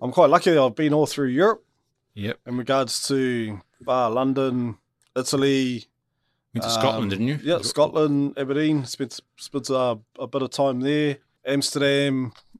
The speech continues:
Speaker 1: Uh, oh, jeez, where do I, yeah, everywhere really, all through Europe.
Speaker 2: And when you're traveling over there, what's, what's your main goal for travel?
Speaker 1: Oh, I don't do, I don't do as much traveling as I used to when I was younger.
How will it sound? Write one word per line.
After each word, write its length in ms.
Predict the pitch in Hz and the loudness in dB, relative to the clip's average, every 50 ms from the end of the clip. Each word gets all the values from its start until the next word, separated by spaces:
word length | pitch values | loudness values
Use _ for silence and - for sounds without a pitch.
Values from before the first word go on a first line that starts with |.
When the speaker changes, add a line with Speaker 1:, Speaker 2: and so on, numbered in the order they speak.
| _ _ - | _ _ -12
Speaker 1:
Uh, 600 | - 127 127 127 127 131 127 127 123 120 117 123 135 | -10 -6 -4 -2 -2 0 0 0 0 0 0 -2 -2
oh, 380 | 120 131 127 120 113 104 92 - | -2 -2 0 0 0 -2 -2 -4
jeez, 600 | - - - 131 131 120 107 - - - - - | -8 -8 -6 -6 -6 -6 -6 -8 -8 -8 -10 -12
where 80 | 127 120 | -10 -10
do 140 | 120 117 113 | -8 -8 -8
I, 40 | 104 - _ _ _ _ _ _ | -10 -14 _ _ _ _ _ _
yeah, 280 | 117 117 117 113 104 92 - - _ _ _ - | -10 -8 -8 -8 -10 -12 -14 -20 _ _ _ -10
everywhere 380 | 127 123 123 123 120 117 107 104 | -10 -8 -6 -6 -4 -4 -4 -4
really, 280 | 113 123 131 135 131 123 | -4 -4 -4 -4 -4 -6
all 120 | 113 113 | -8 -12
through 220 | - - 123 113 | -12 -12 -10 -10
Europe. 300 | 107 110 120 135 160 - _ _ _ _ _ _ _ _ - | -10 -6 -6 -6 -6 -8 _ _ _ _ _ _ _ _ -4
Speaker 2:
And 100 | 117 120 | -2 0
when 100 | 131 135 123 | 2 2 2
you're 60 | 117 | 0
traveling 380 | - - 127 127 123 127 120 113 | 0 2 2 2 2 2 2 2
over 180 | 104 101 98 101 | 2 0 2 0
there, 260 | 110 107 110 110 110 | 2 2 2 2 0
what's, 480 | 107 110 120 - - - - - - - | 0 -2 -2 0 0 0 0 -2 -4 -6
what's 180 | - - - - | -8 -6 -4 -2
your 80 | 110 107 | -2 0
main 340 | 104 101 101 104 104 92 - _ - | 0 0 0 -2 -2 -4 -8 _ 0
goal 280 | - 110 107 110 110 104 95 | 0 2 2 2 0 -4 -6
for 180 | - - - - | -10 -12 -12 -10
travel? 440 | - - - 107 110 107 95 90 82 - - _ - | -6 -2 -2 0 0 0 -2 -4 -6 -10 -14 _ 2
Speaker 1:
Oh, 460 | - 165 147 143 143 139 131 127 127 | 4 6 8 8 8 6 6 6 6
I 60 | 135 165 | 6 4
don't 180 | 202 202 170 | 4 2 2
do, 260 | - 170 139 117 117 | 0 0 0 0 0
I 40 | 110 | -2
don't 220 | 117 - 175 165 139 | -2 -2 -4 -4 -2
do 80 | 139 120 | -4 -6
as 120 | 107 101 | -4 -6
much 200 | 123 120 - - | -8 -6 -6 -4
traveling 380 | - 131 127 131 139 131 120 117 | -2 -2 0 0 0 -2 -2 -2
as 100 | 117 110 | -2 -2
I 80 | 107 104 | -2 0
used 280 | 110 135 156 - - - | 0 0 0 0 0 0
to 140 | 147 127 | 0 -2
when 100 | 123 113 110 | -2 -2 -4
I 40 | 104 | -6
was 120 | 104 101 | -6 -4
younger. 380 | 127 143 156 151 143 127 110 | -2 -2 0 0 0 0 -2